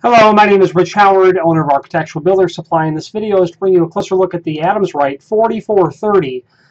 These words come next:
dash zero nine dash zero five I B sliding door flush lock set.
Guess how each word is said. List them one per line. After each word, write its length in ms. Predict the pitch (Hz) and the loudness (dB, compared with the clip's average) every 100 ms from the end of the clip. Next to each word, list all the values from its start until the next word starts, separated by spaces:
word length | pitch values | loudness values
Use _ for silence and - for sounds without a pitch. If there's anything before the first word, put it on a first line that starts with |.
| _ - | _ -8
dash 300 | 151 147 - | -6 -6 -4
zero 420 | 165 139 185 180 | -4 -2 0 0
nine 380 | 170 165 160 160 | 0 0 -2 -4
dash 400 | 135 131 - - | -4 -6 -8 -12
zero 400 | 165 127 156 156 | -12 -10 -10 -10
five 560 | 147 - 143 135 131 127 - | -6 -6 -4 -6 -8 -14 -10
I 400 | 170 165 175 170 | -4 -2 -2 -6
B 440 | 170 185 139 123 127 _ _ _ | -8 -8 -8 -8 -12 _ _ _
sliding 600 | _ - 151 156 170 175 | _ -10 -4 -2 -2 -4
door 260 | 151 147 143 | -6 -6 -8
flush 540 | 143 151 139 131 - - | -10 -2 -2 -2 -10 -6
lock 320 | 151 165 160 | 0 0 -2
set. 280 | - 117 | -14 -14